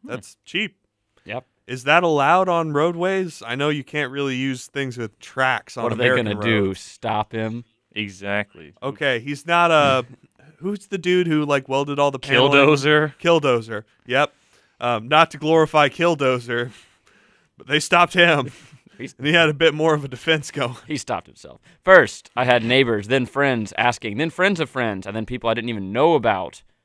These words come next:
Speaker 2: asking me to take them, mainly asking about proms. That's what, uh, Merlin Bachelor told C B S News
Speaker 3: That's
Speaker 2: about
Speaker 3: kinda metal,
Speaker 2: how
Speaker 3: rolling with
Speaker 2: his
Speaker 3: the prom
Speaker 2: business
Speaker 3: in a
Speaker 2: got
Speaker 3: tank.
Speaker 2: started. Bachelor said, <laughs> oh,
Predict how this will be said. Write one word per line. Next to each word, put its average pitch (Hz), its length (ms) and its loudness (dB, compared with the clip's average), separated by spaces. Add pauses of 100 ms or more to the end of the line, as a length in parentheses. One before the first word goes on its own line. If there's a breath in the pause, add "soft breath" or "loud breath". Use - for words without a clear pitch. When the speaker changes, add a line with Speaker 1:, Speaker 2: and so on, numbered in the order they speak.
(140)
Speaker 2:
asking 120 300 -2
me 120 80 -4
to 104 80 -6
take 143 260 -2
them, 101 300 -8
mainly 135 520 -6
asking 127 340 0
about 117 280 -2
proms. 151 720 -2
That's 107 160 -10
what, 104 140 -6
uh, 101 100 0
Merlin 104 320 -2
Bachelor 98 400 -4
told 92 220 -12
C 107 180 -14
B 95 160 -10
S 95 160 -8
News 104 400 -6
Speaker 3:
That's 147 180 -12
Speaker 2:
about - 120 -6
Speaker 3:
kinda 226 100 0
metal, 113 360 0
Speaker 2:
how 101 40 -8
Speaker 3:
rolling 113 160 2
with 107 120 0
Speaker 2:
his 95 100 -6
Speaker 3:
the - 60 -20
prom 113 100 -2 (100)
Speaker 2:
business 107 80 -4
Speaker 3:
in 110 60 -6
a - 20 -6
Speaker 2:
got 104 160 -4
Speaker 3:
tank. - 80 -16
Speaker 2:
started. 101 420 -6 (380)
Bachelor 143 360 0
said, 147 440 -2
<laughs> - 40 -20
oh, 107 220 -20